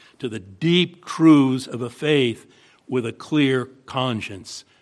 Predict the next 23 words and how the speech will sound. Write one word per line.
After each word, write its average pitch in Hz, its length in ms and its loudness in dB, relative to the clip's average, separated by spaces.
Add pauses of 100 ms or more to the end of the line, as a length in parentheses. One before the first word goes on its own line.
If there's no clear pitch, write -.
(160)
First 123 340 -6
Timothy 117 580 -8
three 110 540 -10 (240)
nine. 98 640 -14 (1000)
Both 123 280 -4
men 110 440 -4 (340)
show 135 300 -6
that 113 180 -6
humility 123 640 -2
to 110 120 -16
love 117 420 -6
and 107 200 -10
work, 127 260 0 (580)
work 139 280 -2
with 143 100 -4
others. 151 600 -6 (280)
They're 156 140 -4
not 170 340 -8
lone 170 420 4
rangers 143 640 0
that, 113 220 -6 (360)
you 117 80 -10
know, 104 240 -10